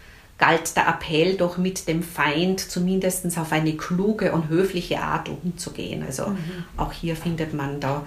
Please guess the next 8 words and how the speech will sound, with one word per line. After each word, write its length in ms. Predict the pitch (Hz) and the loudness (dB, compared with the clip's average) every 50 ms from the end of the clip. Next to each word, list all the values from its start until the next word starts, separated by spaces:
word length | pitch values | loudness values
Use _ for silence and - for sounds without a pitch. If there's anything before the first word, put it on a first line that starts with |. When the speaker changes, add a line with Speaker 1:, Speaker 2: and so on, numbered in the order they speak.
| - - - - - | -10 -16 -18 -8 -4
Speaker 1:
was 120 | 160 160 | -4 -4
die 100 | - 190 190 | -2 -2 -2
Kommunikation 960 | - 175 156 165 170 165 156 147 - 165 156 - - - 139 143 151 160 151 | -2 0 0 0 0 0 -2 -4 -6 -8 -6 -4 -4 -2 -2 0 0 -2 -2
angeht, 680 | - 135 135 147 147 143 143 - - 151 156 156 - - - - - - - - - - - - - - | -2 -2 -4 -4 -4 -6 -8 -6 -6 -6 -6 -6 -6 -8 -12 -14 -18 -18 -18 -18 -18 -18 -20 -20 -20 -16
findet 420 | - - 180 175 170 170 156 - | -6 -2 0 0 0 0 -2 -2
man 160 | 156 156 156 | 0 0 0
hier 260 | 160 - 165 160 156 156 | 0 -2 0 -2 0 0
da 320 | 160 151 151 151 151 151 | 0 0 0 0 -2 -4